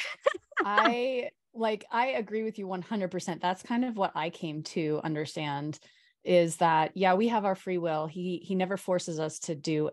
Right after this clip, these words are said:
Speaker 2: anything. But I think that from the moment that we're born, he does have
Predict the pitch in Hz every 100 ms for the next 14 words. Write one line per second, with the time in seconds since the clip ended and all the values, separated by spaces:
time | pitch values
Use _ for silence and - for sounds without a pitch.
0 | - 247 208 - 156 147 143 190 - _
1 | _ _ 185 180 214 202 - 185 175 175
2 | 185 175 170 170 170 180 202 185 139 170
3 | 147 170 165 147 151 180 151 170 170 165
4 | - 190 160 156 156